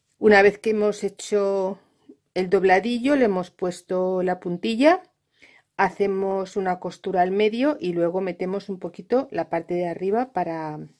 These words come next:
para que al estirar nos quede un poquito gracioso. No le voy a poner mangas porque es que es tan pequeñito que la verdad es que las mangas me parecen un poco,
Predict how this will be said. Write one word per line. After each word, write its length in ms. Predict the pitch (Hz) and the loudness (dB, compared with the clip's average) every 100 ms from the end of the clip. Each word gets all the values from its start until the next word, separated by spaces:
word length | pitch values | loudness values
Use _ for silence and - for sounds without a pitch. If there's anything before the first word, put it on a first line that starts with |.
| _ | _
para 200 | 180 165 | -8 -8
que 180 | - 180 | -6 -6
al 160 | 170 | -4
estirar 560 | 170 - 220 220 285 - _ _ _ - | -6 -4 2 4 4 -4 _ _ _ -8
nos 160 | 185 185 | -6 2
quede 180 | 208 | 4
un 60 | 202 | 4
poquito 340 | 190 196 185 | -2 -6 -4
gracioso. 640 | 170 156 156 165 151 175 170 _ - - - | -2 -4 -6 -12 -10 -12 -12 _ -20 -16 0
No 200 | 220 262 | 6 8
le 100 | 254 | 8
voy 100 | 214 | 6
a 100 | 202 | 4
poner 280 | 202 196 196 | 0 -2 0
mangas 420 | 220 214 185 - | 0 0 -2 -4
porque 400 | 196 185 190 185 | -10 -6 -4 -4
es 140 | 175 | -6
que 120 | - | -10
es 200 | 185 - | -10 -6
tan 180 | - 202 | -4 -2
pequeñito 640 | 226 220 214 214 214 240 | -4 -2 0 0 0 -2
que 80 | 220 | -2
la 120 | 185 | -4
verdad 260 | 175 165 175 | -4 -4 -6
es 80 | - | -4
que 120 | 202 | -2
las 160 | 196 180 | -2 -4
mangas 360 | 180 190 208 | -6 -4 -2
me 120 | 185 | -4
parecen 460 | 175 180 175 - 202 | -4 -6 -6 -6 -6
un 160 | 185 185 | -6 -6
poco, 680 | 175 175 202 202 190 180 | -8 -6 -4 -2 -2 -4